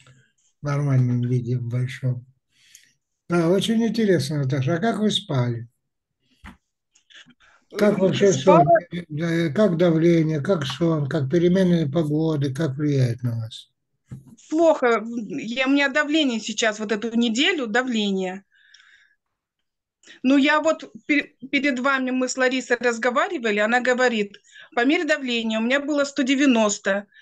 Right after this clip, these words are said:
Speaker 2: Говорит: "Покружи, сделай упражнения, и потом померяешь давление".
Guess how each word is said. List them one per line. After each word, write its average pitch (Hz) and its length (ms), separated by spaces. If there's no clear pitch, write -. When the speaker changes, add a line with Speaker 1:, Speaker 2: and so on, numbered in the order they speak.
Speaker 2:
Говорит: 233 420
"Покружи, 269 500
сделай 269 360
упражнения, 247 1040
и 294 160
потом 277 460
померяешь 262 500
давление". 196 800